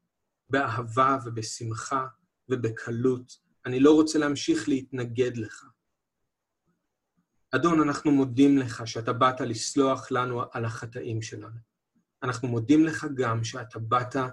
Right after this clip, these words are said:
להיות מלך. ואנחנו מברכים אותך בליבנו, ומברכים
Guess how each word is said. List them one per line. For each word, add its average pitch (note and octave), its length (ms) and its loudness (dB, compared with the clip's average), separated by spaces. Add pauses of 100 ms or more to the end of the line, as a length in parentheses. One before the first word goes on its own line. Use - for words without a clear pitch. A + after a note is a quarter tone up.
(280)
להיות A#2+ 640 0 (300)
מלך. A2 640 -4 (640)
ואנחנו B2 340 2
מברכים B2 880 2
אותך - 340 -6 (580)
בליבנו, B2+ 720 2 (500)
ומברכים A#2+ 720 0